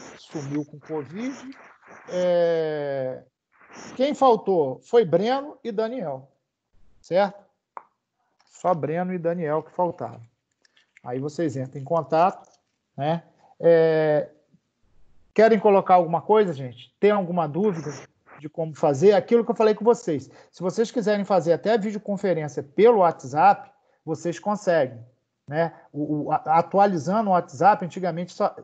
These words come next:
é, é, era o ca-, era o,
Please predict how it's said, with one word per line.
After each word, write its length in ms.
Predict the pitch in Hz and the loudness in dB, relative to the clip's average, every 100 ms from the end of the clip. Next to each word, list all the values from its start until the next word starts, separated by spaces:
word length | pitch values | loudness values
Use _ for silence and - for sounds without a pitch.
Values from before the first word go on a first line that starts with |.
| - | -2
é, 560 | 170 165 160 165 160 - | 0 2 2 2 0 0
é, 60 | |
era 200 | 165 170 | 0 2
o 40 | 165 | 0
ca-, 340 | - 160 165 | 0 2 2
era 320 | 156 151 156 143 131 - _ _ _ | 0 -2 0 0 -2 -4 _ _ _
o, 240 | 151 139 | -8 -8